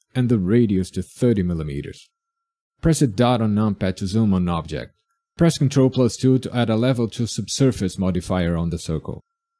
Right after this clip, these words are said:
Notice that the circle diameter got smaller after the subsurface modifier.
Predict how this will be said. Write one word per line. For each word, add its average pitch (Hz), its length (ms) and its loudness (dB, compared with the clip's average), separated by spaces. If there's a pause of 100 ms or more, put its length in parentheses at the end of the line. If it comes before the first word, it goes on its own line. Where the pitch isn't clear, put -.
Notice 143 340 2
that 120 160 0
the 113 60 -4
circle 139 360 0
diameter 107 520 0
got 90 240 -4
smaller 113 440 -2
after 117 300 -2
the 90 140 -4
subsurface 92 640 -4
modifier. 76 640 -4